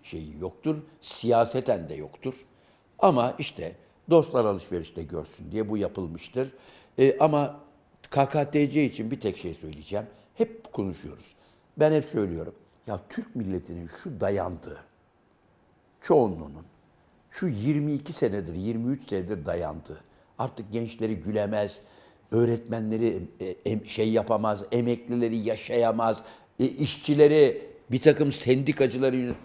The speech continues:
yaşayamaz bir ülkede. Şimdi birazdan anlatacak şeydi bu arada. Yani bunun, e, ekonomik temellerini. Bir ülkede na-, kimse yaşayamaz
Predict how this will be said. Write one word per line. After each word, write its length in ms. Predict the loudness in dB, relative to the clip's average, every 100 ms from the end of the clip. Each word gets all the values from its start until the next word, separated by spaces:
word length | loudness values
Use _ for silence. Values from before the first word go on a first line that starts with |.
| 2
yaşayamaz 520 | 2 4 2 4 0
bir 300 | -4 -4 -4
ülkede. 480 | -2 -2 -2 -4 -8 -16 -20 -20
Şimdi 380 | -6 -4 0 2
birazdan 460 | 4 4 4 2 0 -10 -20 -2
anlatacak 600 | 0 2 0 -2 -4 -6
şeydi 240 | -6 -12 -10
bu 140 | -4 -2
arada. 300 | -2 -6 -10 -8
Yani 240 | -6 -4
bunun, 260 | -4 -6 -8 -16 _ -4
e, 60 |
ekonomik 640 | -4 -4 -4 -4 -4 -6
temellerini. 580 | -8 -6 -8 -8 -12 -14 -20 _ _ _
Bir 160 | -2 0
ülkede 580 | 0 0 2 4 4
na-, 100 | 0 0 -6 -14 -18 -4
kimse 340 | 0 4 6
yaşayamaz 600 | 6 4 -2 -4 -4